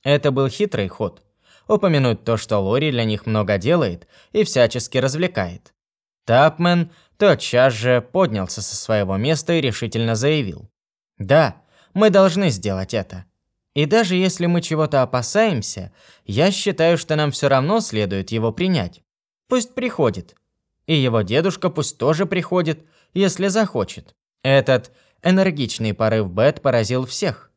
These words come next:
И Джо рванула со своего места, чтобы одобрительно пожать сестре руку.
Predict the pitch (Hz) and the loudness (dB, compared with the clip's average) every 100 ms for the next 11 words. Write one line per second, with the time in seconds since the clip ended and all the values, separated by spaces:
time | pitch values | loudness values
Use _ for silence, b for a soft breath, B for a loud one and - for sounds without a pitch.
0 | _ _ _ _ - 143 110 135 143 123 | _ _ _ _ -2 -2 0 2 4 4
1 | 123 127 120 107 110 117 104 101 98 117 | 2 2 0 -2 -6 -2 0 0 -2 -2
2 | 156 - 95 b b b - 214 185 151 | -2 -4 -6 b b b -2 0 4 4
3 | 117 98 120 135 139 117 101 95 104 101 | 4 2 -2 -2 -2 -2 -2 -2 -2 -4
4 | - 113 - 104 98 107 - 73 | -6 -8 -4 -4 -4 -6 -10 -18